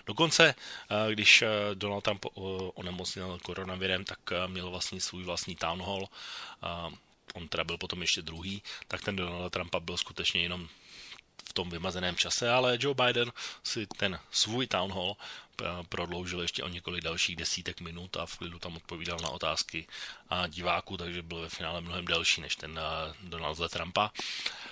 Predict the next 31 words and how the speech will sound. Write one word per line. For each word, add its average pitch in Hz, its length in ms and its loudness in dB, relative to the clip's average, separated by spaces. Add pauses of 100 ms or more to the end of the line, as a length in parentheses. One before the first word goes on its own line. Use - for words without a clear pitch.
(120)
Takže, 101 380 8
mm, 90 720 -8
myslím 87 260 -4
si, - 140 0
že 80 280 -4 (520)
sil 135 160 8 (140)
má 104 220 2
ještě 98 240 4
stále 104 300 2
dost. 92 360 -4
Samozřejmě, 120 540 4
je, 87 220 -4 (140)
mě 110 380 12 (100)
to 120 120 2
samozřejmě 104 380 2
také, 92 420 2
eh, 87 400 -2 (840)
svým 104 240 4
způsobem 73 720 0 (600)
znepokojuje 120 840 4 (120)
ve 98 120 0
smyslu, 98 560 2
eh, 87 600 -4 (200)
jak 90 160 0
dlouho 90 240 0 (420)
tomhle 85 240 -2
tempo 82 280 -2
může 90 240 0
vydržet, 87 400 0
protože 76 340 -4
tempo 80 420 -4